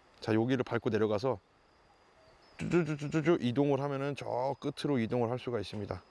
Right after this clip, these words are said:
자, 되게 조심해야 되는 구간이에요. 새소리가 엄청납니다. 물소리랑.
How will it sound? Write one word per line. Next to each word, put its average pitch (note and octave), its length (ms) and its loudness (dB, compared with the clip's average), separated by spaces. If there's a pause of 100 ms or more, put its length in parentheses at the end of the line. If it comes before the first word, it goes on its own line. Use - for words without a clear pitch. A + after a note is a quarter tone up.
(280)
자, G2 160 0
되게 C3+ 240 2
조심해야 D3+ 440 4
되는 B2+ 220 -2
구간이에요. G#2+ 720 -2 (4000)
새소리가 C3 480 2
엄청납니다. A#2 640 0
물소리랑. A2 500 0